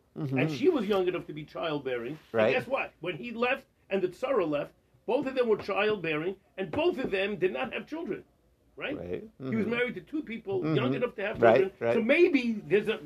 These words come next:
Speaker 2: maybe we have an umdana now. Here we have two people. Maybe he can't have children. So what are you worried about?
Speaker 1: So Rabbi Cohen is asking,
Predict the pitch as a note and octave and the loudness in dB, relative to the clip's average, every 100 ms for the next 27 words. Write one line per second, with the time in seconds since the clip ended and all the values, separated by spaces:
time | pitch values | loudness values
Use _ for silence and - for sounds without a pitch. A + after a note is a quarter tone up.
0 | B2 - C#3 G#3+ C4 G#3 E3+ F#3 G3+ B3+ | -14 -10 -4 -2 -2 -4 -4 -2 -2 -2
1 | D4+ A3 F3 D#3 D3 E3+ - - B3+ B3 | 0 2 2 0 0 -2 -6 -8 -8 -4
2 | A3 A#3 - - A#3 C#4+ A#3 G#3+ - B3+ | -4 -4 -6 -10 -6 -4 -4 -6 -6 -6
3 | D#4+ - A4+ - - A3+ B3+ A#3+ E4+ F4 | -2 -4 -6 -10 -8 -4 -4 -4 -4 -2
4 | - - - G3+ A#3+ B3+ D4 D#4 F#3 C#3+ | -6 -10 -10 -6 -4 -2 -4 -2 -2 -4
5 | - _ _ _ _ _ _ _ _ _ | -8 _ _ _ _ _ _ _ _ _
6 | _ _ _ - - - - - - - | _ _ _ -20 -20 -20 -20 -20 -20 -20
7 | - - - D#3 C#3+ C3 - C#3+ C3+ - | -20 -6 4 10 10 8 8 8 8 6
8 | F#3+ G3 D3 C3+ D#3 D3 - A2 G#2+ | 6 6 4 6 6 6 2 -4 -4